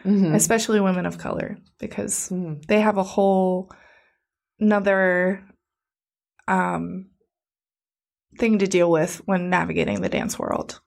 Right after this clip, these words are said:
Speaker 2: You know, it's like
Speaker 1: I bet.
Speaker 2: Yeah. And I, there's a lot more pressure, I think, on the female body in the dance world, especially when it comes to appearance and weight.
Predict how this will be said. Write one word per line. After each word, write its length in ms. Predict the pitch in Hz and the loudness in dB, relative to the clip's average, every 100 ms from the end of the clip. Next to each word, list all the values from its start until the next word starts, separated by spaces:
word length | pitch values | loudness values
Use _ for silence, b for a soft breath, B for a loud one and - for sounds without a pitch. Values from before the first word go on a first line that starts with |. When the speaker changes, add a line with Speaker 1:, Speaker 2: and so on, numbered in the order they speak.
| _ _ | _ _
Speaker 2:
You 80 | - | -6
know, 140 | - | -4
it's 220 | - - - | -4 -2 -2
like 200 | - - | -4 -4
Speaker 1:
I 60 | 156 | -2
bet. 340 | 160 139 - | 2 2 2
Speaker 2:
Yeah. 360 | 160 165 - - - - B B B B B B | -4 -4 -2 -4 -12 -20 B B B B B B
And 280 | 277 302 - - | 0 0 -4 0
I, 240 | 294 285 | 0 0
there's 300 | 160 214 269 | -2 2 2
a 60 | 269 | 4
lot 320 | 247 226 214 | 2 2 2
more 160 | 220 214 | 0 -2
pressure, 720 | - 208 190 - 262 285 294 | 0 -2 0 2 4 4 2
I 80 | - | 0
think, 300 | 214 208 196 | 0 0 2
on 100 | 185 | 0
the 80 | 175 | 0
female 380 | 175 190 170 165 | -2 -2 -2 -2
body 640 | 165 160 175 185 202 - _ | 0 0 0 -2 -4 -8 _
in 160 | - 185 | -4 -2
the 80 | 175 | -2
dance 300 | 170 185 - | -2 -2 -2
world, 160 | 180 | 0
especially 480 | 190 - 196 196 190 | 2 0 -2 -2 -2
when 140 | 185 170 | -2 -4
it 80 | |
comes 340 | - 196 175 - | -6 -6 -4 -4
to 260 | - 175 170 | -4 -2 -2
appearance 580 | 175 170 165 - - | -4 -6 -4 -4 -6
and 140 | - - | -8 -6
weight. 300 | - - | -6 -8